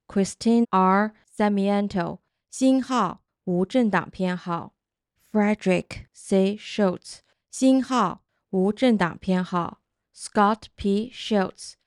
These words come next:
星号，民主党。Grayson Solorano，星号，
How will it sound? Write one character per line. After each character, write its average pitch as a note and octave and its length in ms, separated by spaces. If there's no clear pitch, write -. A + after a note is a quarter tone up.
星 C4 320
号， A#3+ 420
民 G3 260
主 F#3+ 200
党。 E3 320
Grayson A#3 720
Solorano， G3 1000
星 G3+ 320
号， F#3+ 340